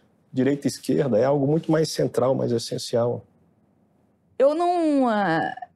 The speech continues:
Speaker 2: eu não falo sobre política partidária nas redes sociais. E as pessoas imediatamente me identificam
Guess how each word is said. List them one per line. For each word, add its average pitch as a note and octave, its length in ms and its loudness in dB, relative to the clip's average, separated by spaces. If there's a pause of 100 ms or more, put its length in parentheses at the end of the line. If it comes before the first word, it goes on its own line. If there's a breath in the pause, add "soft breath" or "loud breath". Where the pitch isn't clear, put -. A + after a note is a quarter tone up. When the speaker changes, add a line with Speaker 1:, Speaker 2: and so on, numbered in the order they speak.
(400)
Speaker 2:
eu C4 140 2
não F4 120 0
falo D#4+ 420 -2
sobre A#3 320 -2 (180)
política E4+ 840 -2 (120)
partidária G3+ 960 -2 (160)
nas B3+ 160 0
redes B3+ 220 0
sociais. - 480 -6 (280 loud breath)
E - 80 2
as C#4 80 0
pessoas D4 520 0
imediatamente D4+ 1080 0
me B3+ 420 2
identificam C#4+ 1120 0